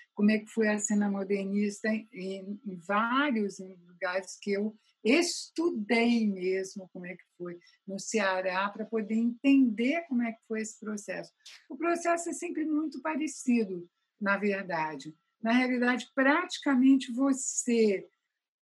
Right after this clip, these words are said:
tomando o exemplo da Bahia, né, o que que aconteceu na Bahia? Na Bahia, você tem toda uma rejeição ao modernismo, mas uma rejeição muito forte,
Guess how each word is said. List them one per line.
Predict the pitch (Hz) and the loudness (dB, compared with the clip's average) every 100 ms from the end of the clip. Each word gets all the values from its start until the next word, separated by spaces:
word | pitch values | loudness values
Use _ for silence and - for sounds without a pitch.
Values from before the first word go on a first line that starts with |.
| _ | _
tomando | - 240 233 240 226 208 | 2 4 6 6 4 2
o | |
exemplo | 202 196 202 190 190 | 2 0 -4 -6 -10
da | 180 175 | -8 -4
Bahia, | 170 170 175 196 254 294 190 170 | -2 -2 -2 2 4 6 4 0
né, | 175 214 233 _ _ _ 226 - | -2 -2 -2 _ _ _ -16 -12
o | 220 | -10
que | - 349 | -2 -2
que | 381 | -2
aconteceu | - 302 254 254 233 226 202 | -2 0 2 0 -2 -2 -4
na | 190 | -4
Bahia? | 180 175 165 165 | -4 -4 -4 -6
Na | 202 | -4
Bahia, | 208 208 208 254 277 | 0 0 4 2 2
você | 220 226 226 | 0 -4 -4
tem | 240 | -2
toda | 240 294 349 | -2 -2 -6
uma | 381 349 285 | -6 -2 -2
rejeição | - 240 226 208 202 - - - 254 247 214 - _ - - | 0 -2 0 -4 -4 -16 -18 -6 -2 0 -2 -6 _ -18 -10
ao | 202 | -4
modernismo, | 214 208 220 214 208 226 247 226 | -2 0 0 2 2 2 2 2
mas | 220 220 | 2 2
uma | 214 220 | -2 -2
rejeição | 220 214 208 202 - 240 233 | -2 -2 -4 -6 -4 0 2
muito | 254 247 220 | 2 0 -8
forte, | - 214 226 240 208 202 - | -10 -4 0 2 0 -4 -6